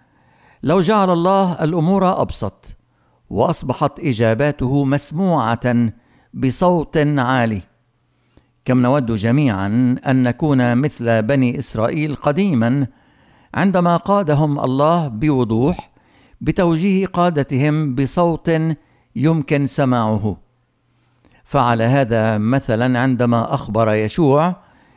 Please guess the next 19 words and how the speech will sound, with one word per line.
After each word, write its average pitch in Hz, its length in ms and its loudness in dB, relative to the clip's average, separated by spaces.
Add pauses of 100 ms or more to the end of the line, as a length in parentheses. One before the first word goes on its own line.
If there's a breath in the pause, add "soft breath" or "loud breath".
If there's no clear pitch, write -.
(160 soft breath)
كيف 214 260 0
ينتصر 180 680 0
على 143 360 2
مدينة 135 500 0
أريحا 139 560 -2
المصورة 127 680 0 (840 soft breath)
بعد 127 380 0
أن 123 540 0
يجعل 123 560 0
أسوارها 117 880 0 (160)
تسقط - 600 -6 (460 soft breath)
أكوام 139 440 0
ركام. 117 520 -2 (1300)
في 131 340 2
تفكير 131 580 -2
شاب 123 400 -2
بسيط، 127 840 -2 (600 soft breath)
قد 196 260 0
يقول 185 380 2